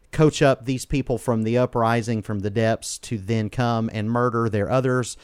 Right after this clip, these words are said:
and then hold Hands Across America to make a statement. So that's the twist at the end,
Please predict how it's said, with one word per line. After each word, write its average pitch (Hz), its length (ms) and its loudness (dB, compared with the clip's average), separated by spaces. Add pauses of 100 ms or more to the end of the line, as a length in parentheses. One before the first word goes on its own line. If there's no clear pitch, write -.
(320)
and 107 400 0
then 107 240 0
hold 117 280 2
Hands 113 220 0
Across 110 300 -2
America 101 360 -2
to 104 140 -6
make 95 220 -4
a 90 40 -8
statement. - 540 -6
So 104 240 -2 (320)
that's 156 220 4
the 139 100 -4
twist 143 380 2
at 120 100 -2
the 135 220 2
end, 147 260 4